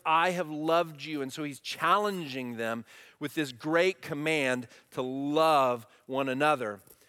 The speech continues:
But then in this moment where who really should be comforted? Jesus should be comforted in this moment. The agony of what awaits him that he is aware of and knows, you would think he would just say, "I need you to comfort me." And Jesus is gonna go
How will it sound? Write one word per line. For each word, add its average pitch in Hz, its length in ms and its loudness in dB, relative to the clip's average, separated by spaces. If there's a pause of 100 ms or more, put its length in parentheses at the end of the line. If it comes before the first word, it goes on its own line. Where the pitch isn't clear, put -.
(280)
But 160 220 -4
then 226 200 2
in 190 180 -4
this 196 320 0 (480)
moment 202 500 2
where 180 280 2 (200)
who 269 200 0
really 233 300 2
should 240 280 -2
be 220 120 -2
comforted? 220 500 -2
Jesus 220 400 0
should 185 160 -4
be 170 80 -4
comforted 160 400 0
in 151 60 -4
this 147 200 -2
moment. 120 400 -2 (400)
The 180 200 0 (100)
agony 196 800 2 (100)
of 170 100 0
what 190 160 4
awaits 190 480 0
him 160 220 0
that 165 100 -2
he 240 220 -2
is 185 140 2
aware 208 480 2
of 160 220 4
and 170 240 -6
knows, 196 640 2
you 202 140 -8
would 196 120 -8
think 254 340 2
he 170 140 -8
would 196 120 -10
just 196 180 -4
say, 196 220 0 (400)
"I 214 120 6
need 262 200 -2
you 180 320 0
to 226 80 2
comfort 202 420 0
me." 180 480 0 (240)
And 190 160 2
Jesus 196 320 -4
is 202 100 -12
gonna 190 160 -2
go 175 120 0